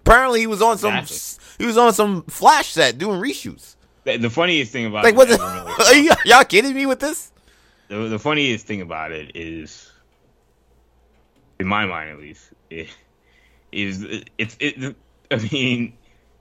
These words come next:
Speaker 2: Miller's all over the place. Like, one day it'll be Hawaii, the next day it's Iceland, the next day it's New Mexico, the
Speaker 1: Yeah,
Speaker 2: next
Speaker 1: it's like
Speaker 2: day
Speaker 1: Carmen
Speaker 2: he's in
Speaker 1: Sandiego. Where in the
Speaker 2: Tampa,
Speaker 1: world is
Speaker 2: yeah.
Speaker 1: it, where in the world is Ezra Miller?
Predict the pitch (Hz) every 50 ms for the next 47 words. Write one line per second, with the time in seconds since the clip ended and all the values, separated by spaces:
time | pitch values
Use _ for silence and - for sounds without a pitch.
0 | _ _ _ - 120 156 175 165 151 131 139 131 139 143 180 214 208 143 107 80
1 | 73 - - _ _ _ _ _ _ _ _ _ 123 120 123 120 117 107 120 _
2 | _ _ _ _ _ _ _ _ _ _ _ _ _ _ 113 117 139 165 170 156
3 | 156 156 156 156 156 151 147 143 135 147 147 135 131 113 107 117 123 135 139 143
4 | 139 139 135 123 113 110 123 135 131 - - 131 131 127 117 101 - - - 120
5 | 123 113 - 127 123 123 123 120 110 101 113 120 113 - - 117 117 113 107 -
6 | - 98 87 90 117 110 - 117 101 - 117 113 113 113 110 107 107 - _ _
7 | _ _ _ _ _ _ _ _ - 226 226 - 156 135 - - 208 113 113 185
8 | 202 220 214 214 208 208 208 196 190 - 214 - 104 76 71 69 65 - - 104
9 | 131 165 202 208 208 190 185 - 131 151 160 165 165 160 135 135 143 131 120 139
10 | - - 113 143 196 220 208 185 165 165 190 196 196 165 156 147 156 170 170 156
11 | 160 151 147 143 110 76 - -